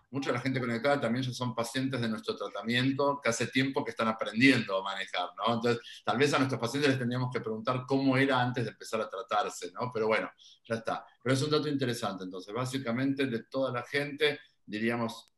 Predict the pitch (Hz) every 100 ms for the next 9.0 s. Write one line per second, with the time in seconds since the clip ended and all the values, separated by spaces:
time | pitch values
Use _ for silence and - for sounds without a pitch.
0 | - 110 113 - 117 - 135 143 131 131
1 | 127 127 123 135 139 139 139 139 - -
2 | _ _ 117 117 117 113 - 110 107 117
3 | 117 110 95 - 101 90 101 110 120 -
4 | - 127 - - - 117 120 117 160 147
5 | 143 123 - 123 113 110 104 101 104 98
6 | 107 101 101 - - 113 127 127 135 135
7 | 135 131 - _ _ 98 107 120 127 127
8 | 123 123 - - 95 101 98 98 98 95